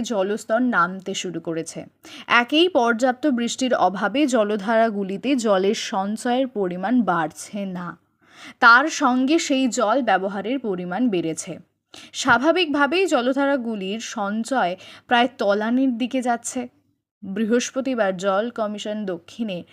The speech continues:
পাঁচ রাজ্যের জলধারার যে তথ্য প্রকাশ করেছে, সেখানে বলা হয়েছে,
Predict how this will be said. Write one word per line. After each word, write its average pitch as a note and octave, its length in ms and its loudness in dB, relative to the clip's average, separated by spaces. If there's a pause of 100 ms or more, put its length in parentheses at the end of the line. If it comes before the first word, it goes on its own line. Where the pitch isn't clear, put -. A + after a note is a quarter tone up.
(420)
পাঁচ A#3+ 320 6
রাজ্যের B3 400 2
জলধারার A#3 760 0
যে A3+ 160 -6
তথ্য G3+ 380 -8
প্রকাশ G3+ 480 -6
করেছে, G3+ 440 -4
সেখানে G#3+ 420 -8
বলা F3 380 -4
হয়েছে, B3 440 -6